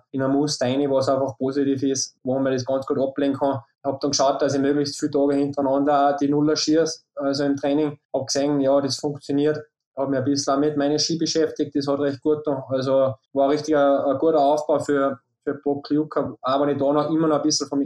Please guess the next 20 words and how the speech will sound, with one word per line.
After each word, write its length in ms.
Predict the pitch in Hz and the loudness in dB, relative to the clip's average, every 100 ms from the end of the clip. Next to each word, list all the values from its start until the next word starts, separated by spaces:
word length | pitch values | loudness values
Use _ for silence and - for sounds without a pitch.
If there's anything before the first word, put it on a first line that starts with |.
| 127 | -2
Infekt 360 | 139 135 135 - | -6 -4 -8 -8
geplagt 420 | 131 131 135 - | -4 -2 -2 -2
war. 240 | 139 135 _ - | -2 -2 _ -6
Also 180 | 135 | -4
ein 40 | 135 | -2
bisschen 380 | 143 139 139 139 | -2 0 0 0
nasal 380 | 139 147 135 | 0 0 2
noch 360 | 143 139 127 - | 2 0 -2 -6
unterwegs 560 | 151 131 135 127 131 - | -8 -6 -2 0 -2 0
war, 260 | 147 135 127 | 0 0 -2
was 100 | 131 | -4
natürlich 400 | 135 135 123 143 | -2 -2 -2 -4
in 80 | |
der 100 | 131 | -2
Loipe 300 | 127 135 135 | 0 -2 -4
dann 300 | 139 131 123 120 _ _ | -2 0 -2 -4 _ _
auch 160 | - 143 | -2 0
wieder 160 | 165 156 | 2 2
ein 80 | 151 | 2
Prozent 340 | 156 151 151 | 0 -2 -4